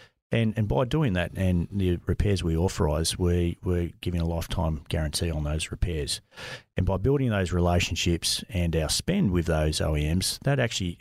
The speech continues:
helps us procure parts, uh, in a more timely fashion. And that all, that all goes to, um, that nine days faster that I mentioned earlier, um, with our premium repairers. So we have fantastic relationships with,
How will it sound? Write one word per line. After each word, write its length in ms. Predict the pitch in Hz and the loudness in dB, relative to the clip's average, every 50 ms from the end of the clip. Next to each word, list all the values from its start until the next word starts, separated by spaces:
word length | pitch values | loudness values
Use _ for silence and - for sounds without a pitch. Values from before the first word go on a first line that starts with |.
| - | -8
helps 320 | - - 95 90 - - - | -6 -4 -2 -2 -2 0 0
us 320 | 87 82 - - - - - _ | 0 0 0 -2 -4 -6 -6 _
procure 460 | - - 80 - - - 92 87 85 | -2 -2 -2 -2 -2 0 0 2 2
parts, 640 | 78 - - - 85 82 76 76 - - - - - - _ _ | 2 0 0 0 0 -2 -2 -2 -2 -4 -4 -6 -6 -10 _ _
uh, 160 | 85 82 80 82 | -6 -4 -2 -2
in 120 | 85 85 | -2 -2
a 40 | 80 | -2
more 220 | 80 82 82 80 | -2 -4 -4 -4
timely 380 | 80 - - - 78 76 76 71 | -2 -4 -4 -2 -4 -4 -6 -6
fashion. 520 | - - 92 82 - - - 85 82 - - _ _ _ _ _ _ - | -6 -4 -4 -2 -2 -2 -4 -4 -6 -8 -12 _ _ _ _ _ _ 0
And 160 | - 92 98 | 2 2 4
that 140 | 123 156 156 | 4 4 4
all, 180 | 131 110 104 - | 2 2 2 0
that 240 | - 101 110 - - | 0 0 0 0 2
all 180 | 113 104 98 95 | 0 0 0 0
goes 360 | 87 92 87 87 87 82 - | 0 0 0 0 0 -2 -2
to, 420 | - - - 87 87 82 80 73 - _ _ - - | -4 -2 -2 0 0 0 -2 -2 -6 _ _ -8 -4
um, 260 | 80 80 80 80 80 | -4 -2 -2 -2 -2
that 180 | 80 90 - - | -2 -4 -4 -2
nine 280 | 87 87 85 85 82 | -2 -2 0 0 -2
days 240 | 80 80 78 78 - | -2 -2 -4 -4 -4
faster 380 | - - 80 76 73 - - 82 | -4 -4 -4 -4 -4 -4 -6 -6
that 100 | 73 76 | -6 -4
I 80 | 78 | -4
mentioned 360 | 76 76 78 76 - - 80 | -4 -4 -4 -2 -2 -2 -2
earlier, 360 | 78 78 80 82 82 76 69 - - - _ - | -2 -2 0 0 0 0 -2 -4 -6 -8 _ -6
um, 180 | - 80 76 76 | -4 -4 -4 -4
with 180 | 78 76 - | -6 -4 -4
our 140 | 160 73 73 | -4 -2 -2
premium 360 | - - 82 80 78 73 73 | -2 -2 -2 -4 -6 -6 -4
repairers. 580 | 73 71 - - 85 82 80 76 73 - - - - - - - - - - - - _ | -4 -4 -2 -4 -2 -2 -2 -4 -4 -4 -6 -6 -8 -12 -12 -10 -10 -10 -12 -14 -16 _
So 320 | - - 98 90 90 92 - - - _ | -4 -2 0 2 2 0 -2 -4 -4 _
we 100 | - 107 | 2 4
have 120 | 104 104 - | 4 4 4
fantastic 480 | 131 127 113 - 117 110 - - 104 | 2 0 2 2 0 0 0 -2 -2
relationships 800 | 90 92 90 95 98 98 - - 98 - - 98 90 - - - - | 0 0 2 4 4 4 4 2 2 2 2 0 0 0 -2 0 2
with, 380 | 98 87 87 85 80 - - | 2 4 4 2 0 -2 -6